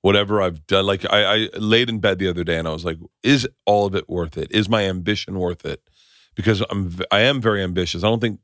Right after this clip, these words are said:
I think maybe people see that exteriorly, but I don't think they see it internally about how ambitious I am and how much I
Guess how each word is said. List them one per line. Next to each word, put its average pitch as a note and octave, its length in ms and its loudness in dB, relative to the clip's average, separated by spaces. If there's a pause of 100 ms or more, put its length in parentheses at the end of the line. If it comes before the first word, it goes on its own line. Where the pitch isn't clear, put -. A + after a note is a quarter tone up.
(400)
I G2 80 4
think D3 140 2
maybe B2 200 2
people G#2+ 220 -2
see - 160 2
that G#2 120 4
exteriorly, G#2+ 560 0
but G2+ 120 -2
I G2 40 0
don't G2+ 140 -2
think G2+ 160 -4
they F2 80 -4
see - 160 -2
it F2+ 60 0
internally F2+ 460 -2
about F2 460 0
how F2 300 -2 (460)
ambitious A2+ 520 0
I G#2+ 100 2
am G#2+ 140 2
and F#2+ 80 -4
how F#2 420 0
much G#2 580 -2 (460)
I G2 360 2